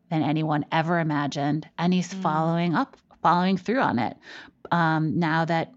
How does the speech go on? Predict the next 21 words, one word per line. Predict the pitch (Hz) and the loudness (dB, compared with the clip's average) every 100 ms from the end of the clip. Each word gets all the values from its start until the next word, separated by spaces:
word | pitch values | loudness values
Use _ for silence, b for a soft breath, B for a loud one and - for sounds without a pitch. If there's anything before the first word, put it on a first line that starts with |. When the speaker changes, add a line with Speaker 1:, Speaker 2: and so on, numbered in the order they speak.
| - | -20
Speaker 1:
he's | - 175 | -6 -2
in | 175 | 0
the | 180 | 2
White | 196 - | 0 0
House, | 123 131 - | -2 -4 -4
both | 160 156 160 - | -2 -2 -2 -2
with | 160 156 - - B B - | -2 -2 -6 -18 B B -8
who | - 202 | 0 4
he's | 190 175 | 4 0
appointing, | 170 - 170 170 262 302 320 b b b b | -2 0 2 2 4 4 0 b b b b
personnel | - 196 180 190 170 165 | 0 0 2 2 4 4
is | 175 160 | 2 -2
policy, | - 160 143 165 - 233 240 247 - - | -4 0 0 0 0 0 2 0 -4 -2
as | 190 | -2
people | 190 202 190 | 0 -4 -2
say, | 202 - 202 240 269 B B B B - | -2 0 0 0 -2 B B B B 0
and, | 185 185 - | 2 2 2
like, | 185 185 - _ - | 0 -2 -6 _ -2
the | 196 | 0
executive | 180 170 - 165 160 | 2 2 0 0 0
orders, | - 247 254 240 226 208 - | 2 2 4 4 4 2 0